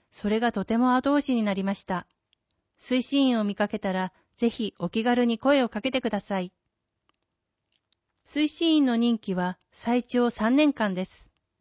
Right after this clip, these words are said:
推進員たちは活動終了後の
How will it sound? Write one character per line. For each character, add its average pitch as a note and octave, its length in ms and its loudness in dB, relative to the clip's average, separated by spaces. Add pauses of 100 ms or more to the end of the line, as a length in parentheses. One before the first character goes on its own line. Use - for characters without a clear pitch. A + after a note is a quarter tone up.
(240)
推 C4+ 220 -2
進 C#4 300 2
員 A#3 100 0
た G#3 140 -2
ち - 160 -6
は F#3 180 0 (300)
活 G#3+ 320 -6
動 B3+ 180 4
終 B3 220 0
了 A#3 220 4
後 A3 140 0
の G#3+ 200 -2